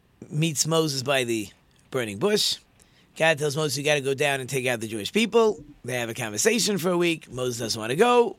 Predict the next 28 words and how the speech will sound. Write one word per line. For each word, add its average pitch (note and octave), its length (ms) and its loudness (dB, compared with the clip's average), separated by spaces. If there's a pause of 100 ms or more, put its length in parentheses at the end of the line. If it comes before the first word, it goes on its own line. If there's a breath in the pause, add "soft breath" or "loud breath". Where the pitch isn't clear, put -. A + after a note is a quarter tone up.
but D#3 280 2
he D#3 160 -2
goes D#3 240 4
anyways. A#2 400 -6 (580 loud breath)
Moses D#3 240 2
goes C#3 180 0
down, G#3+ 320 2
he D#3+ 60 -2
meets B2+ 200 -4
Aaron, F#3+ 540 2
and D3+ 240 -2
then G3+ 180 2
they F3+ 140 2
begin E3+ 640 0
their D#3 240 0
conversations E3 960 0
with E3 200 0
the D#3+ 100 -4
Pharaoh. C3 540 0 (760 loud breath)
And A2 180 -8
they G#2+ 80 -4
warn A3 320 4
the A#3 100 4
Pharaoh. F3+ 480 2
The C3 80 -8
Pharaoh's A#2 280 -6
not A2+ 160 -4
really A#2+ 380 -2